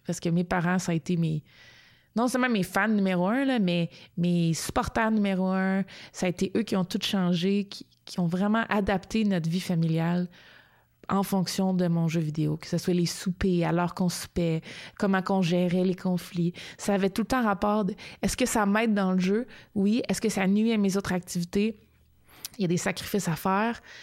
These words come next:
Est-ce que les sacrifices, je les fais au niveau de mon éducation, au niveau de mon emploi, au niveau de mes amis, de ma famille ? Donc, on, on,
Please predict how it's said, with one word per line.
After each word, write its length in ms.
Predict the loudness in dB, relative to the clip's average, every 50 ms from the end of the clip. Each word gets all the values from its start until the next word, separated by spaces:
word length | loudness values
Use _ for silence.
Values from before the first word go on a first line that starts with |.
| -20 -20 -20 -20 -8 -6
Est-ce 160 | -6 -4 0
que 60 | 0
les 40 | 0 0
sacrifices, 420 | 0 -4 -6 -4 -2 -2 0 2
je 40 | 2
les 80 | 0 0
fais 380 | 0 0 0 0 0 -2 -6 _ _ _ 0
au 60 | 0
niveau 200 | 2 2 2 2
de 40 | 2
mon 140 | 2 2 2
éducation, 800 | 2 0 0 -2 0 0 0 0 0 0 0 0 0 0 0 0
au 60 | 0
niveau 220 | 2 2 2 2
de 60 | 2 2
mon 200 | 2 2 2 2
emploi, 680 | 2 0 0 0 0 0 0 2 2 0 0 0 -2 -2
au 100 | 0 0
niveau 340 | 2 2 2 2 2 0 0 -2 -8 -14 -6 -2
de 40 | 0
mes 220 | 2 2 2 2 2
amis, 360 | 2 2 2 2 2 2 2
de 40 | 2
ma 100 | 0 -2
famille ? 520 | -2 -2 -2 0 2 2 2 0 0 -2 -6 -12 -20 -20 -20 -20 -20 -20 -20 _ _ _ _ _ _ -8
Donc, 200 | -8 -8 -4 -2
on, 220 | -2 -2 -2 -2 -4 -6
on, 220 | -4 -2 -2 -2